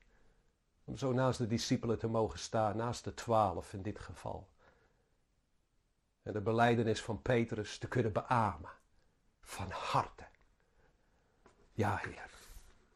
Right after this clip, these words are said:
Ja, Heer. Wij geloven en zijn tot de erkenning gekomen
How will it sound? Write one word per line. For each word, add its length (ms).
Ja, 240
Heer. 340
Wij 260
geloven 580
en 160
zijn 260
tot 180
de 80
erkenning 600
gekomen 600